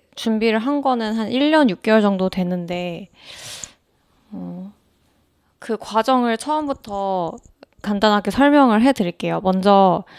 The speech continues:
음, 제가 이십삼 년 일월부터 이제 일 년 패키지를 쭉 들었는데요. 저는 재수생 패키지를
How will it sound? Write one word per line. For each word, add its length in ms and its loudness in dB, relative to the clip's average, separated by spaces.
음, 480 -10
제가 260 -2
이십삼 640 -2
년 300 -2
일월부터 840 0
이제 260 -6
일 160 -2
년 160 4
패키지를 640 0
쭉 200 -8
들었는데요. 840 -2
저는 280 -6
재수생 480 -2
패키지를 800 -4